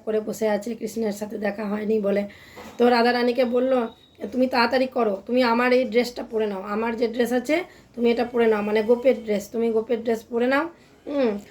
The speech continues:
আর মুখটা একটু ঢাকা নিয়ে পরে চলে যাও,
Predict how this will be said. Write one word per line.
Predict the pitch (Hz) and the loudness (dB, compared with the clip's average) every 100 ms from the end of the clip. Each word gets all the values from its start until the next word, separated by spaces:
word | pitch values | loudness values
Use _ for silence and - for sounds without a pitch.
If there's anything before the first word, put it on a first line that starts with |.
| - - | -20 -4
আর | 214 220 | 0 2
মুখটা | 240 240 254 240 240 | 0 -2 -2 -2 0
একটু | 233 - 214 | -4 -6 -6
ঢাকা | 208 214 | -4 -2
নিয়ে | 233 233 | 0 0
পরে | 269 302 240 | 2 2 0
চলে | 220 214 196 | 0 -2 -2
যাও, | 175 | -4